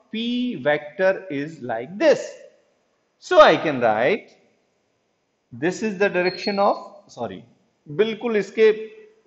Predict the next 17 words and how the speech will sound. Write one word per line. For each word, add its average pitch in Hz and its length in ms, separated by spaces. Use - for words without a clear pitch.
पैरेलल 156 420
होना 113 320
चाहिए। 95 340
This 160 220
is 190 160
the 190 100
direction 143 460
of 156 280
P 247 140
vector, 208 420
this 139 100
is 151 100
the 160 120
direction 127 400
of 175 240
E 226 140
vector। 208 440